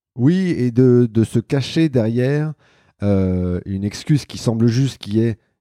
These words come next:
euh, « je ne sais pas ce qui va se passer », et c'est trop tôt en fait. C'est ça. L'ex-, l'excuse souvent c'est, « c'est trop tôt pour le définir »,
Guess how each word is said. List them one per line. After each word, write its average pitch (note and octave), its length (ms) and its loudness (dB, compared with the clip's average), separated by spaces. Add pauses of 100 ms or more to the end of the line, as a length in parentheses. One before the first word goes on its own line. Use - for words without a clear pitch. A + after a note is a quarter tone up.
(100)
euh, « F2 260 -2 (120)
je F#2+ 200 0
ne A#2+ 80 -2
sais C3 200 0
pas C3+ 200 -4
ce - 80 -10
qui A2 100 -8
va F#2+ 140 0
se - 80 -18
passer », C3 480 -2
et G#2+ 60 -6
c'est - 140 -4
trop D#3 260 -2
tôt E3+ 260 2
en B2+ 40 -2
fait. A2 140 0
C'est G2+ 80 -6
ça. G#2 80 0 (340)
L'ex-, B2 220 -2
l'excuse C3+ 300 -6
souvent C#3+ 260 -2
c'est, « C#3+ 240 -2 (340)
c'est C#3+ 140 -2
trop D3 160 2
tôt E3+ 100 4
pour C#3+ 140 2
le B2+ 60 0
définir », G#2+ 480 -4